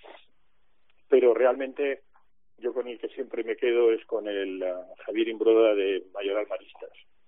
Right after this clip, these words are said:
Un equipo modesto al que él ascendió, donde él descubrió, por ejemplo, a Nacho Rodríguez, con esa pareja de americanos, Ray Smith, Mike Smith, que es legendaria,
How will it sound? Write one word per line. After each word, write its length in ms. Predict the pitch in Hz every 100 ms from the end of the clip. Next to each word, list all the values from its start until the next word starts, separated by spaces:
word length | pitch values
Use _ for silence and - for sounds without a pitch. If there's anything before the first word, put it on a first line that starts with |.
| _ _ _ _ -
Un 120 | 113
equipo 340 | 101 110 104
modesto 600 | 98 101 127 - - 127
al 100 | 127
que 120 | 104 107
él 60 |
ascendió, 680 | 101 - 107 104 117 131 127
donde 240 | 120 101 101
él 60 |
descubrió, 420 | 101 - 98 104
por 100 | 98
ejemplo, 320 | 95 - - 98
a 60 |
Nacho 260 | 98 - 101
Rodríguez, 640 | - 202 127 127 123 127 - _ _ _ _ _ _ -
con 220 | 107 110
esa 220 | 113 120
pareja 320 | 107 110 -
de 80 | 107
americanos, 500 | 104 101 - 110 104
Ray 240 | 107 104 98
Smith, 240 | 117 107 98
Mike 280 | 104 101 -
Smith, 240 | 110 101
que 100 | -
es 80 | 98
legendaria, 760 | 101 - 101 110 120 120 120